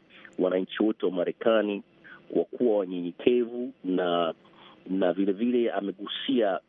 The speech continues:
uh, umuhimu wa demokrasi ambao ni vipengele muhimu sana, ni kwamba demokrasia ni kitu muhimu sana hapa Marekani. Amewaomba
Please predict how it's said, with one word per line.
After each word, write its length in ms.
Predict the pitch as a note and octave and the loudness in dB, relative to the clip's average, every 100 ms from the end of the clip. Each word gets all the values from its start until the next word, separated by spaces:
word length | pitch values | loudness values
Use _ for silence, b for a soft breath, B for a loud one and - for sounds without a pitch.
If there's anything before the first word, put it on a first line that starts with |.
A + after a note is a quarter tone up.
| _ _ - - - | _ _ -20 -16 -2
uh, 380 | F#2+ F2+ F2 E2 - - - | 2 2 2 0 -4 -20 -4
umuhimu 600 | A2 G#2+ A2 A#2+ A2+ G#2+ | -2 0 2 0 0 0
wa 80 | F#2+ | 0
demokrasi 800 | F2 G2 A#2 A2 - - - - - | 0 2 2 0 -4 -12 -10 -12 -6
ambao 440 | F#2 G2 G2+ G#2 G2 | -6 2 2 4 0
ni 380 | F#2+ F#2+ F2+ F2+ F#2 | -2 0 -2 -6 -6
vipengele 600 | G2+ - G2+ G#2 A#2 G#2+ | -6 -4 -2 0 0 -2
muhimu 440 | G2+ A2+ A#2 G2 - | -2 -2 -2 -4 0
sana, 340 | A2+ F#2 D#2 | 2 2 -4
ni 100 | E2 | -8
kwamba 600 | - - G2+ G2 F#2+ F2+ - _ - - - | -4 -2 0 -2 -2 -4 -6 _ -20 -18 -12
demokrasia 920 | - G#3+ - - - - E3 A2 F2 - | -4 -4 -4 -8 -6 -4 -2 -2 -6 -8
ni 100 | G#2+ | -10
kitu 300 | - - - | -10 -10 -6
muhimu 360 | G#2 A2+ A#2 G#2 - | 0 0 0 -4 0
sana 200 | A2+ F#2+ | 2 2
hapa 220 | F#2 F#2 | 0 0
Marekani. 640 | F#2 F2 - A#2+ G2+ E2 - F#2 | 0 -2 0 -2 0 -4 -6 -4
Amewaomba 840 | G2 G2+ F#2+ A2 C#3+ C#3+ C3 | -2 -2 0 0 -2 0 -2